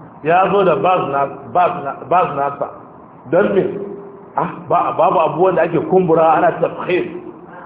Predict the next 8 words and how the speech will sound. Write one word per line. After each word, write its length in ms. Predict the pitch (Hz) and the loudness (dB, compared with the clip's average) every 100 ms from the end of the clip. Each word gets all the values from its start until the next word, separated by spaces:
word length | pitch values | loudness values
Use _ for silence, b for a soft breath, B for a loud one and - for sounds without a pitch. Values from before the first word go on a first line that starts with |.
| - | -2
Babu, 300 | 156 185 180 | 2 4 4
uh, 720 | 160 147 139 135 127 123 120 - - | 2 4 4 4 2 2 -2 -4 -2
huruf, 440 | 147 170 196 - 139 | 2 4 4 2 0
huruf 640 | 131 139 170 196 170 - | 0 2 2 2 -2 -2
ta-, 160 | 156 156 | -2 0
tafkhim 460 | - - - 202 - | -2 -2 -4 -4 -2
wanda 240 | 160 180 | -4 0
ake 260 | 170 170 139 | 0 0 -4